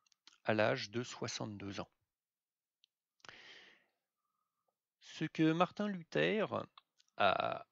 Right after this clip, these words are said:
affirmé à travers la Réforme, il l'a résumé en cinq points. Le premier point, c'est par l'écriture seule. En latin, ça se dit sola scriptura.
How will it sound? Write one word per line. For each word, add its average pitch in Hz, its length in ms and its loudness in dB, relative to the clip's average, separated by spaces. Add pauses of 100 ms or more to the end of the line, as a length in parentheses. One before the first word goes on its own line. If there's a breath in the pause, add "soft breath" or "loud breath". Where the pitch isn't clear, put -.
(320)
affirmé 147 520 0
à 147 60 2
travers 120 400 0
la 110 120 0
Réforme, 110 720 0 (800)
il 131 140 -8
l'a 135 140 4
résumé 143 640 -2
en 123 120 -8
cinq 143 460 -6
points. - 240 -8 (1500 loud breath)
Le 139 80 -12
premier 160 380 -2
point, 143 320 -2
c'est - 380 -4 (220)
par 139 260 6
l'écriture 131 720 -6
seule. 78 380 0 (360)
En - 100 -12
latin, 120 440 -2
ça - 140 -12
se - 160 -10
dit 110 320 -12
sola 117 420 2
scriptura. - 640 -8